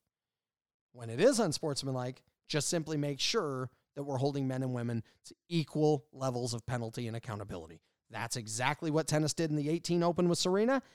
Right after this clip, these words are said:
and now the twenty Open with Novak Djokovic. Tennis proved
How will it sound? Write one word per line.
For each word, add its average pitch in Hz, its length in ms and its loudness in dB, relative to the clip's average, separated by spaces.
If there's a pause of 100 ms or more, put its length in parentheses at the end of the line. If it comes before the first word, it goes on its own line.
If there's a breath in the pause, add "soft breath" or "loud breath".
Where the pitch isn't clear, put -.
(160 soft breath)
and 110 160 -4
now 110 160 0
the 139 100 0
twenty 220 400 2
Open 117 360 -2 (280)
with 131 100 -8
Novak 107 340 -2
Djokovic. - 540 -6 (240)
Tennis 180 320 4
proved 170 480 2